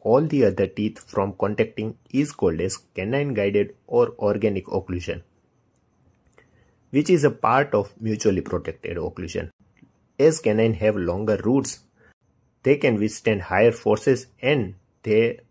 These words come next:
are nearer to the muscle compared to incisors, so they can produce more forces. But what if canine are either periodontically compromised or they are worn off? In that condition, along with canines,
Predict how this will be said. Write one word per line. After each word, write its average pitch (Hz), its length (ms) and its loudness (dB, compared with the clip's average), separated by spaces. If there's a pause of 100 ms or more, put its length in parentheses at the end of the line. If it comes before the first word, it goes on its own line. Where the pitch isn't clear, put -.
(220)
are 104 140 -4
nearer 104 440 0
to 101 140 -6
the 92 140 -6
muscle 110 380 -2
compared 104 400 -4
to - 80 -4
incisors, 113 600 0
so 135 280 0
they 117 220 0
can 135 240 -4 (100)
produce 160 500 0 (180)
more 95 220 -2
forces. - 560 -10 (1200)
But 190 180 2
what 185 240 2
if - 280 -4
canine 123 500 -2
are 131 300 -2 (640)
either 104 340 4
periodontically 113 880 0
compromised 120 640 0
or 151 200 6
they 104 260 4
are 98 120 2
worn 87 300 -2
off? - 220 -8 (680)
In 214 160 2
that 139 200 2
condition, 104 520 -2 (160)
along 131 320 0
with 127 240 -4
canines, 92 480 -4